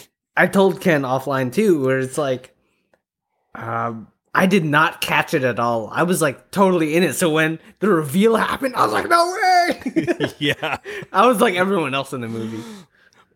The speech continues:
Speaker 2: And by the way, by the way, Adam Richardson's hair in, um, the, the flashback, what was going on there? <laughs> That
Speaker 1: Oh,
Speaker 2: was,
Speaker 1: yeah, that
Speaker 2: that
Speaker 1: was,
Speaker 2: was
Speaker 1: like,
Speaker 2: really bad.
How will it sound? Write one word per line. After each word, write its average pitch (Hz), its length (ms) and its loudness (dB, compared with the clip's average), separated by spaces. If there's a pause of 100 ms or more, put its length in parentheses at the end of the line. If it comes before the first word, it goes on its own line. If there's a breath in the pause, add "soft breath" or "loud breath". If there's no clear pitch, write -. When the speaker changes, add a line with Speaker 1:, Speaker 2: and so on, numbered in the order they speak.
Speaker 2:
And 135 100 -4
by 143 120 4
the 147 60 4
way, 139 180 4
by 135 200 2
the 135 80 2
way, 127 220 4
Adam 123 320 0
Richardson's 127 500 -4
hair 117 480 -2 (140)
in, 107 520 -4
um, 101 360 -10
the, 107 220 -6
the 98 100 -14
flashback, 110 640 -4 (680)
what 180 260 0
was 202 160 4
going 160 240 0
on 165 220 2
there? 117 220 -2
<laughs> - 400 -2
That 254 140 4
Speaker 1:
Oh, 233 80 6
Speaker 2:
was, - 120 2
Speaker 1:
yeah, 196 240 4
that 139 80 -6
Speaker 2:
that 240 120 4
Speaker 1:
was, 339 120 2
Speaker 2:
was 302 80 -2
Speaker 1:
like, 233 200 4
Speaker 2:
really 139 200 -6
bad. 117 480 -6